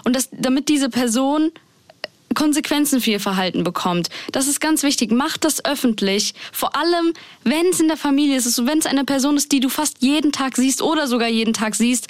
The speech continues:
bitte hol dir da Hilfe. Hol dir auch professionelle Hilfe.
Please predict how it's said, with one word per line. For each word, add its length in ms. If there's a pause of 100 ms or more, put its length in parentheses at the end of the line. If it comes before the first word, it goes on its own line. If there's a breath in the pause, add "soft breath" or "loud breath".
(560 loud breath)
bitte 400
hol 200
dir 140
da 80
Hilfe. 480
Hol 220
dir 180
auch 160
professionelle 800
Hilfe. 480